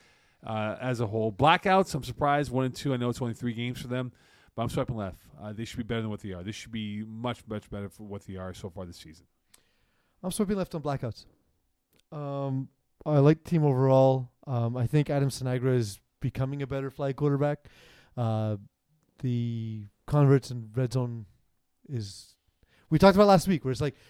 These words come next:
Speaker 2: "Yeah, but he got two, he got two two-point conversions." It's like, "Yeah, he was still two for six." So, yes, he got four points out of six attempts, but he was still two for six.
Speaker 1: Four points out of twelve.
Speaker 2: You know, like, that's, or, or you can look at it that way as well, yeah.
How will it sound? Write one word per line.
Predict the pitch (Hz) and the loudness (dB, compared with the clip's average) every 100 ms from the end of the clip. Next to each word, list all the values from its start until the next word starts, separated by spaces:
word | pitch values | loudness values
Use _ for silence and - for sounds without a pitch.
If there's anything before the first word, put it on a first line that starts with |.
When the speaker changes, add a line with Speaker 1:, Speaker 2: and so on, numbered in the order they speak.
| - | 2
Speaker 2:
"Yeah, | 233 240 | 8 10
but | 180 | 10
he | |
got | 190 208 | 12 10
two, | - 240 226 - | 10 8 6 0
he | 160 | 4
got | 160 185 - | 8 8 6
two | 214 220 220 214 | 0 2 0 -2
two-point | - 175 180 | -2 -2 0
conversions." | 185 214 165 131 104 - _ _ _ _ | 2 2 2 -2 -8 -16 _ _ _ _
It's | 127 | -2
like, | 131 | 4
"Yeah, | 202 139 127 | 6 6 4
he | 120 | 6
was | 147 | 6
still | 190 | 8
two | - | 6
for | 165 | 6
six." | 165 190 - | 8 6 6
So, | - 165 - - - | 6 6 6 0 10
yes, | 226 | 10
he | 190 | 10
got | 190 | 4
four | - 233 | 6 6
points | - 240 202 | 6 4 4
out | 160 | 2
of | |
six | 143 190 | 0 -2
attempts, | 165 233 165 - - _ _ _ _ - | 2 4 4 -2 -14 _ _ _ _ 6
but | 190 | 8
he | |
was | 165 | 8
still | - 214 | 6 2
two | 175 | 2
for | 123 | 0
six. | 180 131 - - | 0 0 -2 -12
Speaker 1:
Four | 113 | -10
points | 107 117 | -8 -6
out | 110 | -6
of | 104 | -8
twelve. | - 135 127 _ _ 135 | -8 -10 -12 _ _ -6
Speaker 2:
You | |
know, | 131 180 | -4 -2
like, | 151 123 143 | -4 -4 -4
that's, | 147 - - - - - | -6 -6 -20 -20 -10 2
or, | 156 | 4
or | 160 165 160 | 6 6 6
you | 156 | 6
can | 160 | 4
look | 165 | 4
at | |
it | 160 | 4
that | 156 | 4
way | 156 | 4
as | 147 | 4
well, | 190 113 | 2 4
yeah. | 147 151 | 2 2